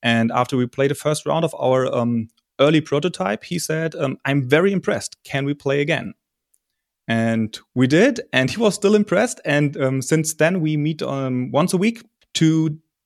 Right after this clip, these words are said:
yeah, to design Mindbug and, and, and work on it. And I, I mean, I'm a Magic player since the nineties and have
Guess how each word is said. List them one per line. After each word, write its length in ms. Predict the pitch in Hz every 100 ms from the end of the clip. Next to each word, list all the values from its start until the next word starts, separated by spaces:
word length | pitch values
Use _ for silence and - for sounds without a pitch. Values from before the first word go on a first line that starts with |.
| -
yeah, 140 | 208
to 240 | 120 - 113
design 380 | 104 107 117
Mindbug 440 | 151 269 - - -
and, 300 | 113 107 110 -
and, 160 | 123
and 180 | - 113
work 200 | 151 180
on 120 | 98
it. 160 | 113 117
And 380 | 104 104 101 - - -
I, 120 | 117 - _ _ 127
I 60 |
mean, 280 | 139 156 147 -
I'm 140 | 143
a 140 | 135 117
Magic 500 | 113 123 160 151 -
player 260 | 127 127
since 360 | 120 131 123 -
the 100 | 131
nineties 600 | 117 135 147 165 165 -
and 440 | 113 113 120 - _ _ _ _ _ _
have 200 | - 131